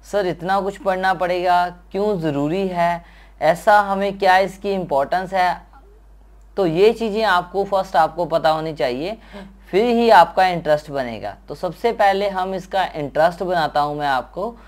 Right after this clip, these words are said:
साथ साथ में आपको सिलेबस भी इसका डिस्कस करते जाएंगे हम। तो देखिए जैसे भी हमारे इलेक्ट्रॉनिक्स गैजेट होते हैं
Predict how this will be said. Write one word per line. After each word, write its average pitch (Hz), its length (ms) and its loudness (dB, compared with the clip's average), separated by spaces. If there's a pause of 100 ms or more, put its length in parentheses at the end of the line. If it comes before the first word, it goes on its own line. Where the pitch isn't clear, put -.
(380)
साथ 175 240 8
साथ 196 300 2
में 214 120 -2
आपको 190 280 0
सिलेबस 165 520 -2
भी 202 100 -2
इसका 202 320 0
डिस्कस 160 340 -4
करते 185 520 -2 (220)
जाएंगे 120 400 0
हम। 104 260 -14 (600)
तो 214 80 0
देखिए 226 360 -2
जैसे 175 440 0
भी 247 200 -2
हमारे 202 280 2
इलेक्ट्रॉनिक्स 180 640 -4
गैजेट 143 420 2
होते 127 260 -6
हैं 143 320 -12